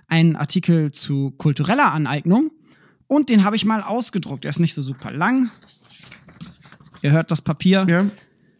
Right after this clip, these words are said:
Speaker 1: Das sind insgesamt acht Seiten, wobei ein Großteil davon dann Internetlinks sind. Dieser Artikel heißt Kulturelle Aneignung.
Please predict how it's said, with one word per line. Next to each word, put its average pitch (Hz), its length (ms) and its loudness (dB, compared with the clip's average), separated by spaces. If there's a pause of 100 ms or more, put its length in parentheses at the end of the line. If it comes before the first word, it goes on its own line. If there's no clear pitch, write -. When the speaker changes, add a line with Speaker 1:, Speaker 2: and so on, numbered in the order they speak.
(680)
Speaker 1:
Das 175 320 4
sind 208 400 2
insgesamt 190 680 0
acht 190 300 0
Seiten, 185 420 2
wobei 170 180 0
ein 165 140 2
Großteil 165 520 0
davon 151 680 0
dann 135 200 -4
Internetlinks 170 960 2
sind. 208 320 0 (920)
Dieser 269 240 6
Artikel 208 460 0
heißt 160 460 -2
Kulturelle 180 720 2
Aneignung. 143 800 0